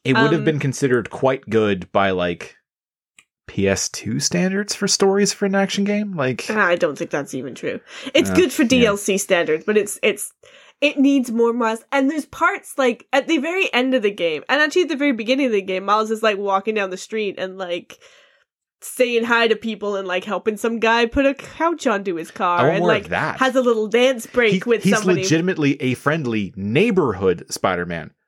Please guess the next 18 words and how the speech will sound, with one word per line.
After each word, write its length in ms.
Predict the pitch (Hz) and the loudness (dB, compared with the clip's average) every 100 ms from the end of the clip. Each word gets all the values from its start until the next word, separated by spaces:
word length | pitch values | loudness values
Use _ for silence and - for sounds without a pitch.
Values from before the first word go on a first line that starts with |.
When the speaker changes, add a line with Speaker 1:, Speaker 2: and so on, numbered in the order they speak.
| - 285 | 0 2
Speaker 2:
Yeah. 80 | 220 | 2
Speaker 1:
would 80 | |
have 160 | 208 139 | 0 0
wanted 220 | 135 131 | -2 0
to 40 | 110 | -4
spend 240 | - 120 | -4 -2
more 160 | 110 104 | -2 -2
time 240 | 101 101 | -2 -2
in 80 | 101 | -2
the 100 | 110 | -4
neighborhood 720 | 110 127 185 180 131 107 95 | -4 -4 0 0 2 0 0
doing 340 | 113 120 110 | 0 0 -2
Miles 460 | 92 87 214 208 90 | -4 -2 0 0 0
stuff. 380 | - - - - | -6 -8 -8 0
Speaker 2:
Yeah. 460 | 285 254 175 - - | 2 2 -2 -8 -6
Speaker 1:
And 180 | 123 139 | -2 0
less 220 | 151 202 | 0 0
time 380 | - 135 131 135 | 0 0 0 -2